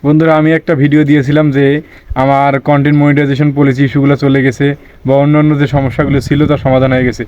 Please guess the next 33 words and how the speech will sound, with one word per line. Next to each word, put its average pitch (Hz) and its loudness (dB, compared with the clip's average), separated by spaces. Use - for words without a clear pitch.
তো 165 2
চলুন 170 0
আজকে 165 0
আমি 160 0
একটা 156 -2
ভিডিও 143 0
দেখাই 151 0
কিভাবে 165 0
আমি 156 2
এই 156 2
সমস্যাগুলো 143 -2
সমাধান 135 0
করলাম। 139 0
আপনাদের 156 0
যদি 170 2
এই 170 2
সমস্যাগুলো 160 -2
থাকে 156 -2
তাহলে 151 2
আপনারা 151 0
এই 156 2
নিয়মগুলো 156 2
অবলম্বন 160 2
করে 180 0
সমাধান 151 0
করতে 147 -4
পারেন। 117 -2
তো 156 0
বেশি 143 0
কথা 165 0
না 175 0
বলে 170 0
চলুন 170 0